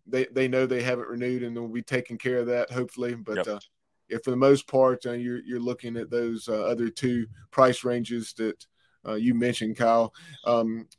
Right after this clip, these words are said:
Speaker 1: also, um, you know, like I mentioned a couple times with Jared, obviously the first week of camp's in the books,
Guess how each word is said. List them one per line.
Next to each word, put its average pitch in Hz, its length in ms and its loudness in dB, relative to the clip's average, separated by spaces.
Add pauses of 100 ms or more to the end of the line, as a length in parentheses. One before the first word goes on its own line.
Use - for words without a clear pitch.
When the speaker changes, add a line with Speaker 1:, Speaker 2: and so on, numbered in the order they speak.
(560)
Speaker 1:
also, 151 640 8 (400)
um, 113 180 -4
you 120 60 -4
know, 120 420 -6 (160)
like 127 220 0
I 127 60 6
mentioned 131 500 2
a 117 40 -6
couple 123 220 0
times 127 260 0
with 117 120 -4
Jared, 131 360 6
obviously 120 360 0
the 110 80 -8
first 135 340 0
week 135 160 0
of 107 140 -8
camp's 135 320 -2
in 131 80 -4
the 120 60 -4
books, 131 380 0